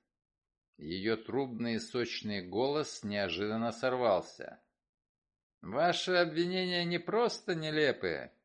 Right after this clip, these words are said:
они смехотворные. Я рассказала мистеру Гудвину обо всем, чем занималась вчера вечером. Или он вам этого не сказал?" "Отчего же? Сказал".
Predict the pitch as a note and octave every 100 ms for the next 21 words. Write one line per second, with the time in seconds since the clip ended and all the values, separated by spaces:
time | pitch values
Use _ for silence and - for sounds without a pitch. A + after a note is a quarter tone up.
0 | - D3+ A3 A3 A3+ G#3 A3 A3 A3 G#3+
1 | D3 G#2+ F2+ D#2+ - _ _ _ _ _
2 | _ _ _ D2+ B2 D#3 - F3 E3+ E3+
3 | E3+ E3+ - D#3 D#3 D3 E3 D3+ D3+ D3
4 | C#3+ D3 C3+ - F#3 F#3+ E3+ A#2 - -
5 | C3+ C#3+ A#2+ C#3 C#3+ D3+ D3+ D3+ - -
6 | C#3+ D3+ D3 D3+ B2 - F2+ D#2 C2 -
7 | _ _ _ _ _ _ - G#2 C#3 D#3
8 | D#3+ D#3+ E3 E3 E3 E3 E3+ - - E3
9 | D#3 F#2+ C#2 A#1 _ _ _ _ _ _
10 | _ _ _ _ _ - F2+ C3 - -
11 | F#3+ F#3 C3+ D#2 D#2 C2 - _ _ _
12 | - - A2+ D#3 F#3 D3+ D3 E3 D#3